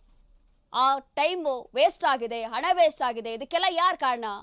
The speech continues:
ಏನಾಗುತ್ತೆ ಮುಂದೆ? ಡೇ ಒನ್ ಇಂದನೂ ಕೂಡ ಈ ರೀತಿಯಾದಂತಹ ಶೋಧ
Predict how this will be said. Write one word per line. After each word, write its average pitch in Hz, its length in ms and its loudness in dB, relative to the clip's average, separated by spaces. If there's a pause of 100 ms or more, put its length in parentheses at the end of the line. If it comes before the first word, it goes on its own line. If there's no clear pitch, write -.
(360)
ಏನಾಗುತ್ತೆ 277 520 2
ಮುಂದೆ? 208 360 -12 (1200)
ಡೇ 262 180 2
ಒನ್ 285 240 -2 (400)
ಇಂದನೂ 285 360 -6
ಕೂಡ 269 240 -6 (320)
ಈ 240 140 -8
ರೀತಿಯಾದಂತಹ 277 800 -2
ಶೋಧ 262 240 -6